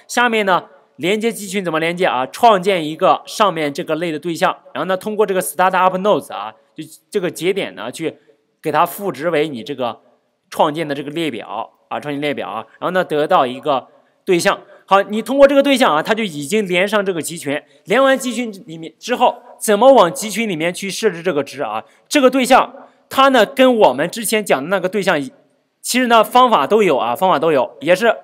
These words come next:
比如说我设置一个键，对吧？叫做 name，值呢是I T 黑马，也是 set 啊，也是 set，然后把这个值呢给你返回，获取的话也是这个 get 啊。那么这个呢，你连接这个集群，对吧？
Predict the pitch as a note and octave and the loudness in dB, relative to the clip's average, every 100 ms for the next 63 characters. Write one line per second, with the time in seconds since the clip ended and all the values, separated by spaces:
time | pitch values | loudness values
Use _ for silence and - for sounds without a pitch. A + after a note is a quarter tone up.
0 | _ - G#3 A#3 A#3 G#3 A3 G#3+ G3+ G3 | _ -4 4 6 6 4 2 0 0 0
1 | G3 G#3 E3+ D#3 D#3 D#3+ F3 F#3 C3 A#2+ | -2 -2 0 -2 0 -4 -4 -4 -4 -10
2 | F3 F3+ E3+ E3 E3+ E3 F3+ D3+ A#2+ D3 | -6 -4 -2 -2 -2 -4 -6 -6 -8 -4
3 | D3+ G#3+ D#3+ - G3 B2+ F2 G2+ - _ | -4 -2 -4 0 -2 -2 -8 -16 -18 _
4 | C3+ C#3+ G3 - C3 G#2+ _ _ - F#3+ | -6 -6 -2 -2 -2 -8 _ _ -4 2
5 | F3 F#3+ F3 F3+ E3 F3 D#3 G2 G2 A#2 | 2 2 -2 -6 -4 -4 -6 -8 -10 -12
6 | _ - B3+ A#3 D#3 E3 F3+ D3+ A#2+ G#2+ | _ 2 2 2 0 2 2 0 -2 -10
7 | E3 D#3+ C#3 B2 - _ _ _ _ G3+ | -8 -6 -4 -6 -8 _ _ _ _ 2
8 | D#3 G2 A2 - _ _ - B3 A3+ - | 2 -2 -10 -12 _ _ 0 4 4 2
9 | - - D4 C#4+ A3+ G#3 F#3 F#3 D#3+ - | -16 2 4 6 8 6 4 -6 -10 -16
10 | _ F3 G#3 A#3+ A#3+ B3 A#3+ F3+ F#3+ E3 | _ -2 0 0 2 2 2 0 -6 -8
11 | D#3+ E3+ C#3 | 0 2 2